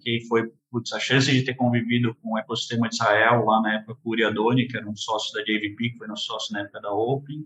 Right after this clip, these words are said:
e o Oswaldo, eh, Barbosa de Oliveira e o Mauro Muratório, né, que são dois ex-Microsofts, né, o Oswaldo depois LinkedIn ali com o seu pra América Latina. Então, assim, sendo um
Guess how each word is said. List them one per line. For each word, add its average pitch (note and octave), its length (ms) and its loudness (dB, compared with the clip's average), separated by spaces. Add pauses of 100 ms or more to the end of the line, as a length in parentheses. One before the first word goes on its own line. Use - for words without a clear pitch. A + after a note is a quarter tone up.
(160)
e B2+ 220 6
o C#3+ 80 6
Oswaldo, C3 840 8
eh, A2 160 -4
Barbosa A2+ 340 2
de A#2 40 2
Oliveira A2 540 2
e A2 80 2
o G#2+ 80 2
Mauro A2+ 400 6
Muratório, A2 580 2
né, G#2+ 180 0
que G#2+ 120 -8
são G#2+ 260 -2
dois A2+ 400 4
ex-Microsofts, A2 1800 2
né, A2 140 0
o G#2+ 80 4
Oswaldo G#2 420 8
depois G#2+ 560 0
LinkedIn G#2+ 560 0
ali G#2+ 220 0
com A2 120 -6
o A2 60 -2
seu G#2+ 260 -4
pra A2 140 -14
América A2 280 -4
Latina. B2 280 4
Então, A#2+ 140 4
assim, A#2 180 0
sendo A#2+ 400 6
um B2 40 -2